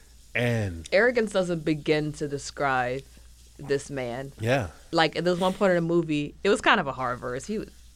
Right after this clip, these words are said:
Speaker 2: um, one of his subordinates was like, "Stop this for God's sake." And he was like, "There is no God. That's why I stepped
Speaker 1: Yeah.
Speaker 2: in." And I'm like, "So you looked at
Speaker 1: <laughs>
Speaker 2: yourself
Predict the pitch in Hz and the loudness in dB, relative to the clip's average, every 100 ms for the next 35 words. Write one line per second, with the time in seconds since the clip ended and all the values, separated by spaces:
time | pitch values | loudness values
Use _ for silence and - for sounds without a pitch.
0 | - 151 131 127 139 147 - - 160 165 | -6 -2 -2 -2 -6 -14 -18 -8 0 2
1 | 151 170 151 - 143 151 156 143 131 139 | 2 -2 -4 -6 -4 -2 0 -2 -6 -10
2 | - 127 123 - - - - - 370 427 | -6 -6 -6 -12 -20 -14 -8 2 2 4
3 | 339 269 - 226 214 190 156 - 170 139 | 2 0 0 0 2 0 -2 -2 -2 -2
4 | - 208 285 277 269 - 453 440 294 349 | -2 0 2 2 4 6 6 6 6 4
5 | 247 254 190 170 277 392 392 370 381 349 | 4 4 2 2 2 4 4 6 6 2
6 | - 262 196 160 143 139 - - - - | 2 2 2 2 0 -2 -8 -20 -20 -20
7 | - - - - - - 190 240 262 226 | -20 -20 -20 -20 -16 -2 2 4 4 2
8 | 180 - - 214 214 349 294 262 - 202 | 0 -4 0 2 4 2 2 0 0 -2
9 | 185 160 165 180 165 160 - | 0 0 2 2 2 0 -6